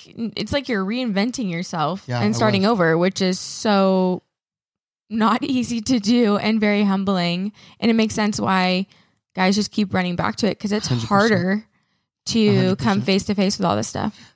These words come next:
Speaker 2: I had to learn how to celebrate in different ways when
Speaker 1: Yeah.
Speaker 2: things were really good. I had to learn how to celebrate. How do, that's crazy, right?
Speaker 1: Yeah.
Speaker 2: I mean, I'm not on social media. I can't
Speaker 1: Yeah.
Speaker 2: post something on social media and get a bunch of likes and celebrate for people being like, "Way to go." Like,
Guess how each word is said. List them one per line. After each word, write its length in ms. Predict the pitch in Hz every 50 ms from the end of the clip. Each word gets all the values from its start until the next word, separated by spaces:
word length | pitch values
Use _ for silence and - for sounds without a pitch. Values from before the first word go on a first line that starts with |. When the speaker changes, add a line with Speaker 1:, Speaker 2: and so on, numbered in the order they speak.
| - -
Speaker 2:
I 60 | 151
had 100 | 160 165 147
to 60 | 143
learn 140 | 139 143 135
how 100 | 143 135
to 80 | 120
celebrate 580 | - - - 127 120 127 127 127 143 143 156 -
in 120 | - 127 117
different 280 | 131 120 - 143 -
ways 320 | 123 117 117 120 139 151 -
when 100 | 139 123
Speaker 1:
Yeah. 120 | 196 185
Speaker 2:
things 140 | 175 - 196
were 80 | 139
really 260 | 123 123 127 127 127 117
good. 260 | 123 117 120 143 156 _ _ _ _ _ _ _ _ -
I 60 | 131
had 180 | 135 147 139 135
to 60 | 127
learn 480 | 123 117 117 123 135 131 117 113 127 -
how 160 | - - - 127
to 60 | 113
celebrate. 500 | - - - 127 127 120 120 117 - - _ _ _ _ _ _ _ _ -
How 120 | 120 160 220
do, 80 | 240 - -
that's 220 | 151 190 208 -
crazy, 340 | - - 196 208 175 127 110
right? 260 | 110 117 139 190 - -
Speaker 1:
Yeah. 220 | - - 247 220 - _ _ _ _ _ _ _ _ _ _ _ _ _ _ _ _ _ _ _ _ _ _ -
Speaker 2:
I 60 | 143
mean, 100 | 151 151
I'm 100 | 147 147
not 160 | 151 156 165
on 80 | 170 165
social 380 | - - 175 156 - - 151
media. 320 | 139 135 127 131 131 131 131 -
I 80 | 135
can't 180 | 131 - 156 156
Speaker 1:
Yeah. 100 | 196 196
Speaker 2:
post 240 | 143 151 151 147 -
something 280 | - 143 131 - 139 135
on 120 | 131 131
social 320 | 127 - 143 139 123 - 131
media 280 | 127 123 123 123 127 -
and 200 | 127 123 123 117
get 120 | 123 127
a 40 | 131
bunch 220 | 123 131 120 -
of 100 | 135 127
likes 440 | 120 117 113 113 117 - - - - - - - - - _ -
and 140 | 135 135 -
celebrate 500 | - 143 139 139 131 117 131 127 131 -
for 180 | - 123 123
people 260 | 117 - - 127 127 120
being 140 | 120 120
like, 180 | 120 120 - -
"Way 100 | 202 220
to 60 | 208 185
go." 320 | 214 233 233 220 214 202
Like, 240 | 185 143 131 -